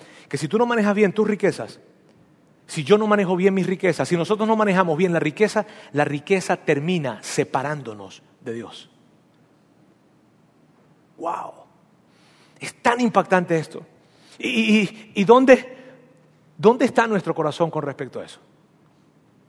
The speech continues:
¿Dónde está nuestro corazón con respecto a eso?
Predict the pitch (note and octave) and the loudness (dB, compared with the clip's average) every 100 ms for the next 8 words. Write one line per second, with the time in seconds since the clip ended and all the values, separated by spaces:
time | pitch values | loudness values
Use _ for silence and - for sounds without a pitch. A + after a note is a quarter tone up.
0 | _ _ _ _ - D#3+ A3+ G#3+ F3 F#3 | _ _ _ _ -2 0 2 0 0 0
1 | F#3 F#3 - - C#3+ C#3+ D3 C#3 C3 C#3+ | -2 -4 -20 -18 -10 -4 0 0 -2 -6
2 | C3 C3+ C3 C#3 B2 G#2+ - | -8 -8 -8 -8 -8 -10 -12